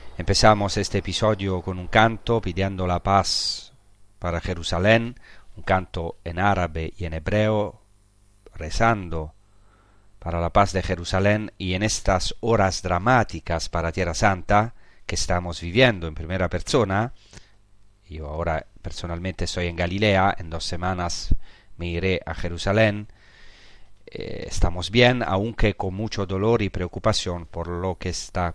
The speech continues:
ocurriendo en estas horas. Entonces pedimos paz para Jerusalén. Habiendo hablado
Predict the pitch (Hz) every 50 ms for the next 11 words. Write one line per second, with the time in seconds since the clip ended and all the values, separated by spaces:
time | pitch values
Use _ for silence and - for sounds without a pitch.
0 | - - - 104 - - 95 87 90 90 87 87 87 87 85 85 90 87 82 -
1 | - 82 78 - - 87 76 76 73 73 71 - - - - - - _ - -
2 | - - - - - - 95 90 - 101 90 - - - 90 90 104 113 110 104
3 | 101 98 92 - - - - 85 80 - - - - - - - - - - -
4 | - - - - 98 98 95 92 - - 85 85 - - 85 78 78 73 71 73
5 | - _ _ _ - - _ _ _ - _ _ - _ - - - - - -
6 | - - - - - - - - - - - - - - - - _ _ _ _
7 | _ _ _ _ _ _ _ _ _ - _ - - 107 127 151 160 151 135 117
8 | 113 120 135 147 139 135 117 107 101 95 -